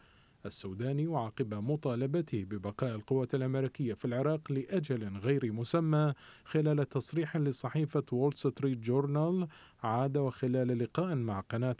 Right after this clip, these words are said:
فرانس أربعة وعشرين وفي مناورة منه قال فيها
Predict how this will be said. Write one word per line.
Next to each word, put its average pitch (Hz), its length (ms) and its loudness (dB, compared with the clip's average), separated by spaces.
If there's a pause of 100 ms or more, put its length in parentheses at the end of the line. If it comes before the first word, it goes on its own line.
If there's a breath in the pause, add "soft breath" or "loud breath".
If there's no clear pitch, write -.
فرانس 127 420 -2
أربعة 127 300 0
وعشرين 110 440 0
وفي 143 380 0
مناورة 127 640 2 (100)
منه 151 460 0 (380 loud breath)
قال 107 240 0
فيها 147 480 2